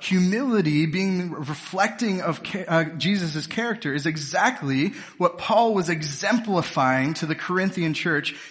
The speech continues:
in our passage today. Paul is pointing them to Christ through his humble behavior. See, Paul was living off of some funds that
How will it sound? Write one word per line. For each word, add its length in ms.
in 120
our 100
passage 540
today. 360
Paul 300
is 200
pointing 600
them 360
to 120
Christ 680
through 640
his 280
humble 540
behavior. 720
See, 320
Paul 480
was 220
living 520
off 360
of 360
some 260
funds 520
that 400